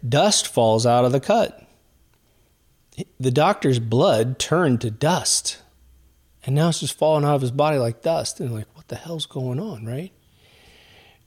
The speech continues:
And so they're like, "Okay, we're gonna have to figure this out later. Help me wrap up the satellite." They brought a bag, and they start wrapping it up, and they help me carry it to the van. It's not that big.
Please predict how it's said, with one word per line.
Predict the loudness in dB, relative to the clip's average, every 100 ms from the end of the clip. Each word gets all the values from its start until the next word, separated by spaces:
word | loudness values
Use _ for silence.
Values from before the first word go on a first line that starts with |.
| -4
And | 0 2
so | 4 4 4
they're | 4 4
like, | 2
"Okay, | 0 -2 -2
we're | 0
gonna | 0
have | 0
to | 0
figure | 0
this | 0 0
out | -2 0
later. | 0 2 2 0 -4 _ _
Help | _ 0 0
me | 2
wrap | 2 2 2 0
up | -2
the | 0
satellite." | 2 2 2 -2 -4
They |
brought | -2 -2
a | 0
bag, | 2 2 2
and | 0
they | -4
start | -2 -2 0
wrapping | 0 2 0
it | 0
up, | 0 -2 -4
and | -6
they |
help | -4 -4
me | -4
carry | 0 0
it | 0
to | -2
the |
van. | 0 0 0 -2 _ _ _ _ _ _ -8
It's |
not | -4 0
that | 0 2
big. | 4 4 2